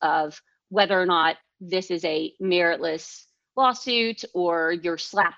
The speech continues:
claims themselves. So it's very limited, very brief, and basically designed to get you out within, you know, four months or so. Um, there's some extensions in there, but really it, it's designed to be a very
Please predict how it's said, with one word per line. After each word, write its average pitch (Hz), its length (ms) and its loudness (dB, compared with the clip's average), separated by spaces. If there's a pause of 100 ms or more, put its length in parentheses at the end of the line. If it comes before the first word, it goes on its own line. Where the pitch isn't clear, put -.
claims 160 380 -4
themselves. - 680 -4 (280)
So 220 140 0
it's 202 140 -4
very 262 400 0
limited, 226 540 -4
very 226 320 2
brief, 180 600 -2
and 214 200 -2 (160)
basically 240 520 2
designed 180 480 0
to 190 80 -2
get 196 320 -2
you 180 100 0
out 170 240 2
within, 165 520 -2 (300)
you 214 160 0
know, 160 180 0
four 208 320 -2
months 165 360 -2
or 160 120 -4
so. - 440 -8 (340)
Um, 214 280 0
there's 269 180 -2
some 277 140 -4
extensions 208 600 -2
in 185 140 0
there, 180 300 2
but 180 240 0
really 233 500 -2 (300)
it, 214 220 2
it's 220 200 2
designed 220 520 -2
to 208 100 -10
be 180 160 -2
a 170 40 -2
very 170 240 -2